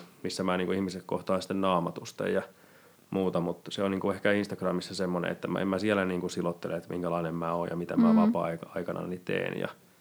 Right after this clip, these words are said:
Speaker 2: Menee vaan viideltä aamulla salille ja sitten töihin
Speaker 1: Niin,
Speaker 2: ja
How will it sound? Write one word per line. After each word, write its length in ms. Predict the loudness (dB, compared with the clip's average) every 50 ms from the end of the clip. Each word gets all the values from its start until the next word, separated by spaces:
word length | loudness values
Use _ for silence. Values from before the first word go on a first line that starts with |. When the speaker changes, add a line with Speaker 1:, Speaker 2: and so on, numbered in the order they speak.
| _ _
Speaker 2:
Menee 400 | 6 8 8 8 8 8 6 6
vaan 200 | 6 6 6 6
viideltä 400 | 4 4 4 2 2 2 2 4
aamulla 280 | 4 6 6 4 4 2
salille 580 | 0 0 0 0 2 2 0 0 0 0 0 0
ja 120 | 0 0
sitten 260 | 0 0 -2 -2 0 2
töihin 320 | 4 6 6 8 8 10
Speaker 1:
Niin, 340 | 10 10 10 10 10 10 8 6
Speaker 2:
ja 120 | 4